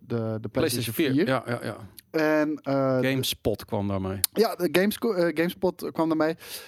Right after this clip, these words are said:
Speaker 1: Eh, alleen met de PlayStation vier en dat je de, de andere generaties kan spelen via hun PlayStation Now service.
Speaker 2: Ja, moet je wel weer voor betalen, dus.
Speaker 1: En ze hebben zelf natuurlijk in die, eh, investors meeting, die, nou, iets meer dan een jaar geleden was,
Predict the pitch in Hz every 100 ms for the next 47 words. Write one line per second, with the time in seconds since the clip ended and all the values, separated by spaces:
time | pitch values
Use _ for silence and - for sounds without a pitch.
0 | - - - 151 165 190 247 208 196 180
1 | 151 135 - 196 233 160 160 143 147 135
2 | 127 127 147 156 135 120 - 127 123 123
3 | 127 120 123 - 117 117 - 143 120 113
4 | 123 117 117 - 117 123 127 165 - 180
5 | 151 143 - 120 135 120 117 101 95 92
6 | 110 117 139 120 104 - - - _ -
7 | 262 180 160 196 _ - 151 139 160 170
8 | 131 123 120 - 135 127 127 123 120 120
9 | 120 120 113 151 - 123 127 117 120 139
10 | 120 123 117 - - - 120 117 180 165
11 | 156 139 143 139 135 135 151 170 180 -